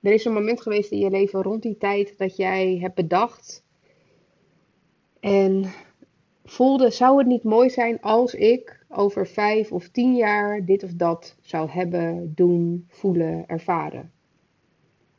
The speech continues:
En besef je je nu ook dat dat wat je toen uitsprak,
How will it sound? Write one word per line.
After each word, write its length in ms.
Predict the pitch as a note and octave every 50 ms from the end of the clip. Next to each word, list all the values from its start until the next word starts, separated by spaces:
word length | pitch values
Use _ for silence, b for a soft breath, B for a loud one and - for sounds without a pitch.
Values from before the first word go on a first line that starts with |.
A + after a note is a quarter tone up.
| _ _ _ _ _ _ _ _ _ _ _ _ _ _ _ _ _ _ _ _ _ _ _
En 140 | _ - G3
besef 340 | G3+ - - - C#4+ C#4 -
je 100 | - B3
je 120 | A#3 A3+
nu 160 | G#3+ G#3 G#3
ook 300 | - F#3+ G3+ A3 B3 A#3
dat 180 | - G#3+ F#3 F3+
dat 220 | G#3+ A3 A#3 A3+
wat 160 | - G#3 G3+ -
je 200 | F#3+ F#3+ - _
toen 220 | C#4+ D4+ D4 C4
uitsprak, 720 | G3 G#3+ A#3+ B3 - - - - - - F#4+ - _ -